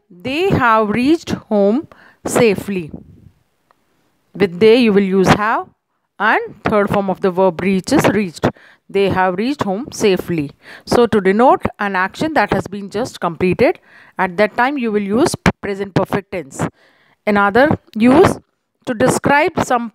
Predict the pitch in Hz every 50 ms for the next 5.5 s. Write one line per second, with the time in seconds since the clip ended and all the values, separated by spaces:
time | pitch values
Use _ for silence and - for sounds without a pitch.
0 | _ - 233 233 254 330 - - - - 247 233 220 196 208 208 254 320 - -
1 | - - - - - - - _ _ _ _ _ _ - _ _ _ - 208 214
2 | 214 220 226 208 - 269 269 - 294 277 277 247 311 339 330 285 262 - - -
3 | 220 208 208 277 311 - - 220 214 185 - 208 196 - 220 220 226 214 - -
4 | - - 220 202 202 220 247 294 - - - 185 - - 190 - - 185 175 165
5 | 156 - - 160 156 - - - - -